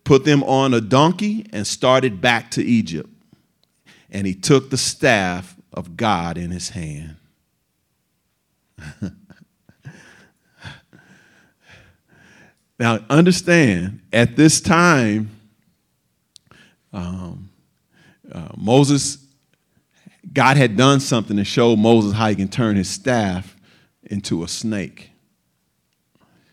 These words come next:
And so God did some real convincing with him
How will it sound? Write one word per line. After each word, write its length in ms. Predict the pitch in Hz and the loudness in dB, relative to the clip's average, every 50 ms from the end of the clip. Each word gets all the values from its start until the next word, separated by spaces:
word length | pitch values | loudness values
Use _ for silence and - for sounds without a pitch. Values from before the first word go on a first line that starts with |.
| _ _ _ _ _ _ _ _ _ _ _ _ _ _ _ | _ _ _ _ _ _ _ _ _ _ _ _ _ _ _
And 140 | - 82 - | -16 -14 -10
so 160 | - 101 90 | -8 -8 -8
God 400 | 85 90 117 107 113 113 113 101 | -6 -4 -2 -2 -2 -2 -2 -2
did 160 | 104 110 104 | -4 -4 -4
some 240 | - - 104 98 98 | -4 -4 -4 -4 -2
real 480 | 98 110 113 113 113 113 110 110 110 - - - _ _ _ - 131 131 - _ _ | 0 2 2 4 4 2 0 -2 -4 -10 -16 -20 _ _ _ -20 -20 -20 -20 _ _
convincing 720 | - 117 95 90 92 110 113 110 - - 104 95 92 92 | -10 -8 -6 -4 -4 -4 -4 -4 -6 -8 -8 -8 -8 -10
with 180 | 87 - - | -10 -12 -12
him 240 | - 92 76 76 80 | -14 -14 -14 -14 -18